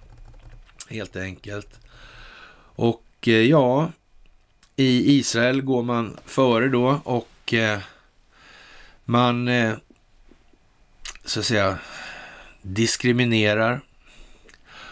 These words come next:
ovaccinerade människor från jobb. Nu, man måste ha sån här covid-pass. Och, eh,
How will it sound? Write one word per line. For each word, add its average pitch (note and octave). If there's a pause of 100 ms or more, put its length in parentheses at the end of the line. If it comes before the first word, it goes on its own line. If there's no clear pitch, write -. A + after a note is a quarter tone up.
(320)
ovaccinerade G#2
människor G2+
från F2+ (420)
jobb. C3 (2250)
Nu, A#2+ (440)
man G#2
måste G#2
ha G#2
sån F#2+
här F#2
covid-pass. - (1000)
Och, -
eh, G#2